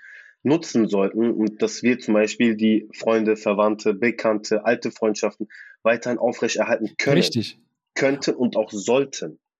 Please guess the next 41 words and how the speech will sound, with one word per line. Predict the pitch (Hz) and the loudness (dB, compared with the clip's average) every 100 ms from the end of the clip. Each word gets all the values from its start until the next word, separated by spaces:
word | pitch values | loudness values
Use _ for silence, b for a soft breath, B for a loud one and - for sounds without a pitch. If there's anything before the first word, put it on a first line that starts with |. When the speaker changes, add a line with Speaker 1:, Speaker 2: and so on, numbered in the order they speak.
| _ | _
Speaker 1:
ne? | 180 120 | -2 0
Speaker 2:
Und | 135 | 2
das | 151 | 0
schließt | - 165 160 151 | 2 2 2 2
nochmal | 175 180 165 | 2 2 0
wieder | 160 160 | 0 0
an | 151 | 2
den | 147 | 2
ersten | 147 175 196 196 | 2 0 0 0
Punkt, | - 220 233 - - | 2 0 0 -10 -8
Dialog. | 135 127 131 123 156 233 - _ _ _ _ - | -4 0 2 2 2 0 -12 _ _ _ _ -4
Wenn | 127 135 | 2 4
man | 135 | 4
Speaker 1:
Genau. | 123 | 2
Speaker 2:
sich | 127 | 0
halt | 120 | 2
lange | 127 127 | 2 2
nicht | 123 123 | 2 0
mehr | |
getroffen | 113 - 160 190 170 | -2 0 -2 2 2
hat, | 208 _ _ _ _ - | 0 _ _ _ _ -2
kann | - | 2
Speaker 1:
Ja. | 117 | 2
Speaker 2:
man | 127 | 2
sich | 135 | 0
melden. | 135 139 117 113 - | 2 2 0 -4 -2
Oder | 123 | 0
derjenige. | 135 143 156 131 95 - b b b b | 2 2 2 2 -2 -20 b b b b
Aber | 117 123 | -2 2
wenn | 143 | 2
sich | 139 | 2
derjenige | 135 135 127 | 2 4 2
nicht | 127 - | 0 2
meldet | 156 185 139 | 2 2 2
und | 120 | -2
später | - 185 151 | 0 0 2
meldet, | 127 139 - | 0 0 -2
ist | - | -2
auch | 175 | -2
kein | - 110 | -2 -6
Problem. | - 101 98 | -4 -2 -2